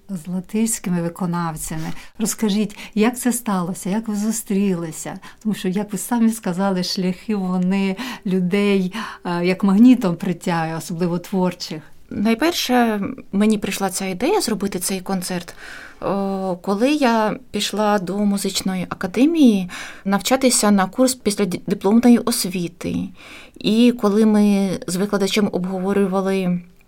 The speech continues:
Speaker 2: твори, над якими ми будемо працювати, мені прийшла ця ідея зробити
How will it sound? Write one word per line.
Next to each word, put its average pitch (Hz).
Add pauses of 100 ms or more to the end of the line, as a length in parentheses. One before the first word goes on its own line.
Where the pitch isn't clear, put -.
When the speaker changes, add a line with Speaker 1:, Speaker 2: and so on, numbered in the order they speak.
(100)
Speaker 2:
твори, 311
над 196
якими 180
ми 185
будемо 180
працювати, 180 (480)
мені 202
прийшла 247
ця 247
ідея 202
зробити 208